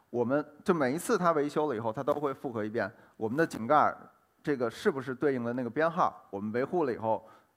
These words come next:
怎么去管理它，是不是已经记录上了。那我们看到日本的这些就觉得我们应该把这些东西纳进来，但是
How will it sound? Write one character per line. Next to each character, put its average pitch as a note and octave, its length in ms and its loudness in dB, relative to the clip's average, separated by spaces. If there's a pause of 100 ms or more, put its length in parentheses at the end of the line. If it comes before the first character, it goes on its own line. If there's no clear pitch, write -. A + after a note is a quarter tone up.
(180)
怎 A#2 100 0
么 G#2 60 -2
去 D3 140 -2
管 B2 240 2
理 B2 80 -4
它， B2 100 2
是 A#2+ 140 -4
不 A#2+ 100 -4
是 C3 60 -2
已 G#2+ 40 -6
经 G#2+ 140 -6
记 C3+ 120 -6
录 A#2 120 -6
上 A#2 240 -2
了。 - 100 -12 (640)
那 E3 120 2
我 C3 120 4
们 C#3 100 -2
看 F3 180 2
到 E3 120 6
日 F3 100 4
本 A#2 200 0
的 B2+ 60 -4
这 C3+ 120 -4
些 D3 120 -8
就 C#3+ 120 -6
觉 B2 160 -4
得 D3 40 2
我 A#2 140 0
们 A#2 100 -6
应 D3+ 80 -4
该 D#3+ 140 6
把 A#2 140 4
这 A#2+ 80 -2
些 C3+ 100 0
东 C#3+ 140 -2
西 D3 40 -4
纳 D#3+ 160 6
进 A#2+ 120 -2
来， G2+ 120 -2
但 C3+ 160 2
是 A2+ 220 -2